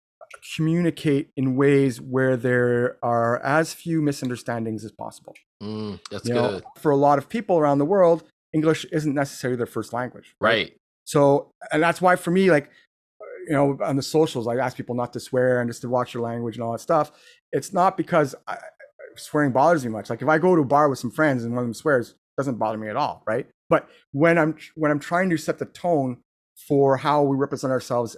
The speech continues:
Speaker 1: as an industry,
Speaker 2: Right.
Speaker 1: that's very different, especially in our industry. As I said before, you know, it's like where we, uh, we're, we've already got,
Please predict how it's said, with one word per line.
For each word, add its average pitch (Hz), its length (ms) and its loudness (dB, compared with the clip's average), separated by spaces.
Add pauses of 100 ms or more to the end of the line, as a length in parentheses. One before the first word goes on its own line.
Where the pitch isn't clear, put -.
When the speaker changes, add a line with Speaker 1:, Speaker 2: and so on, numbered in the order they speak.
Speaker 1:
as 113 120 -6
an 113 160 -6
industry, 156 640 -2 (360)
Speaker 2:
Right. 82 280 -6
Speaker 1:
that's 139 160 -2
very 131 240 2
different, - 400 -4
especially 156 320 2
in 139 80 4
our 131 240 4
industry. 117 360 -4
As 107 120 -6
I 113 40 -4
said 117 180 -4
before, 120 360 -2
you 113 80 -2
know, 110 80 -2
it's 113 140 -6
like 110 160 -4 (260)
where 123 240 2
we, 120 320 0
uh, 110 240 -4 (460)
we're, 135 520 4
we've 131 240 0
already 160 360 6
got, 151 460 4